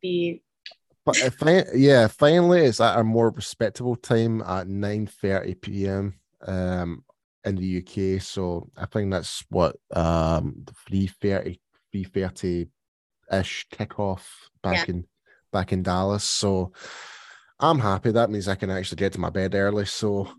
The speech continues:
Speaker 2: um, but it's gonna be a long game. I really think this game against Cincinnati is gonna be, there's gonna be parts of it. It's not gonna be pretty at all.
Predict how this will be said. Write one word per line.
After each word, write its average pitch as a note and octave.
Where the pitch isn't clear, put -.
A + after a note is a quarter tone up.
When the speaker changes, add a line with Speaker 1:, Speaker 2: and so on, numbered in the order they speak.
Speaker 2:
um, G2
but G#2+
it's A2+
gonna A2
be G2+
a F#2+
long F#2
game. F#2+
I F#2+
really G2+
think F#2+
this F#2+
game F#2
against F2+
Cincinnati F#2
is F2+
gonna F#2
be, F#2+
there's F#2+
gonna G#2
be F#2+
parts F#2+
of G2+
it. G2+
It's -
not F#2+
gonna F#2
be E2+
pretty F2+
at F#2
all. F#2